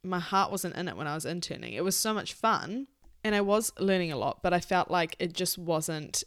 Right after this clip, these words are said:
in exactly what set my soul on fire, you know? It was a lot of tax returns, compliance, and it would have been a-, advisory down the track, but not for a few years.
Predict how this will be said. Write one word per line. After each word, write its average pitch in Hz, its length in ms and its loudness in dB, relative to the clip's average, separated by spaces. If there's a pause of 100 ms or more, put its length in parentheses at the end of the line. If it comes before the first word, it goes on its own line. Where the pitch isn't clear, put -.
in 170 120 -2
exactly 156 960 -2 (760)
what - 180 -8
set - 340 0
my 185 320 0
soul 156 460 2
on 76 160 -8
fire, 69 340 -6
you 104 160 -6
know? 226 280 -2
It - 160 2
was 170 520 2
a 180 100 0
lot 175 180 2
of 160 420 -4 (420)
tax - 360 0
returns, 165 500 -4
compliance, 147 1000 -6 (840)
and 156 680 0 (280)
it 180 160 4
would 180 180 6
have 269 180 4
been 151 220 4
a-, 151 140 0 (100)
advisory 156 720 0
down 156 240 -4
the 147 80 -10
track, - 560 -2
but 175 160 -2
not 185 240 -2
for 170 140 0
a 160 40 -2
few 156 220 -2
years. - 640 -2